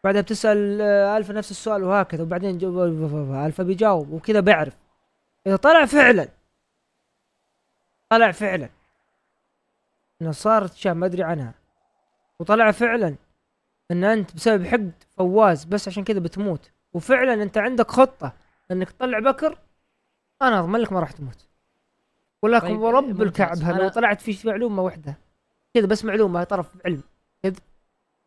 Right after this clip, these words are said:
Speaker 1: قالوه لي، بتموت. هي من
Speaker 2: أنت
Speaker 1: الأخير.
Speaker 2: اسألني أي شيء، أنا بعطيك اللي عندي. أنا أعطيتك كلامي واضح. أنا أتعامل رجل لرجل.
Speaker 1: أول سؤال، هل أنت
Speaker 2: ما عندي
Speaker 1: رجال؟
Speaker 2: لف الدوران.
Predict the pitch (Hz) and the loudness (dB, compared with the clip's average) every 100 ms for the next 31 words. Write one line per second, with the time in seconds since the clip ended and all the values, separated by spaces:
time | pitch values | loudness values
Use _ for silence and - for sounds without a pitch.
0 | _ - 190 202 214 202 262 180 151 135 | _ -4 0 2 2 0 -4 -8 -10 -12
1 | - _ _ _ _ _ _ _ _ - | -14 _ _ _ _ _ _ _ _ -8
2 | 180 170 220 - 175 208 202 202 170 151 | -6 -4 -6 -6 -10 -10 -14 -14 -14 -14
3 | 196 165 143 170 185 143 160 160 107 - | -14 -14 -16 -20 -18 -16 -14 -14 -16 -12
4 | 180 156 185 156 _ - 165 160 143 139 | -10 -8 -10 -12 _ -10 -6 -4 -4 -6
5 | - - - _ _ _ - 170 160 156 | -10 -18 -20 _ _ _ -8 -8 -6 -6
6 | 175 156 165 147 147 254 254 226 - 185 | -6 -4 -6 -6 -2 2 6 4 4 0
7 | 151 196 240 196 208 156 196 196 147 139 | 2 2 0 0 0 2 0 0 -4 -12
8 | 127 123 110 | -10 -10 -14